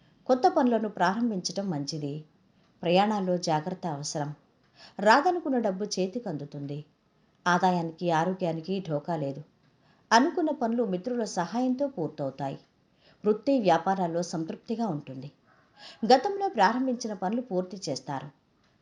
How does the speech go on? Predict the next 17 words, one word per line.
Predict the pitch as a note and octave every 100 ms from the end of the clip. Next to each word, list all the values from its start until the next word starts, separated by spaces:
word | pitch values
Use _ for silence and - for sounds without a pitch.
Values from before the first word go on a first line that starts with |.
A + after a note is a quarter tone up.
| -
పాత | D#3+ F#3+
బాకీలు | G3+ F#3 F3+ G3 F#3+
కొంత | F3+ D3+
వసూలవుతాయి. | F#3 F#3 B3 B3 C#3+ - D3 D3+ D#3 _ _ _ _ _ -
ఆదాయం | A3 D4+ F4+ F4+
సంతృప్తికరంగా | E4 A3 C4+ B3+ B3+ A#3+ G#3 G3+ A#3+
ఉంటుంది. | D3+ D3+ C#3+ C3+ C#3+ _ _ _ _ _ -
ఉద్యోగంలో | G3+ G3+ G3+ F#3+ E3+ E3+
అందరి | D#3+ F#3 F#3+
సహకారము | F#3 D#3+ F3+ - A3+ A3 C4
లభిస్తుంది. | A3+ C#3+ D3 - C#3+ D3 D3+ - _ _ _ _ -
బరువు | G3 A3 F4+
బాధ్యతలు | F#4+ D4+ C4+ B3+ A#3
పెరిగినా | G#3 F3+ F#3+ A#3 B3+
పనులు | G#3+ F3 A3+
నైపుణ్యం | A3+ D#3 A#3 D4 C#4+ D#4
ప్రదర్శిస్తారు. | A#3+ D#3 D3+ D3 - - D3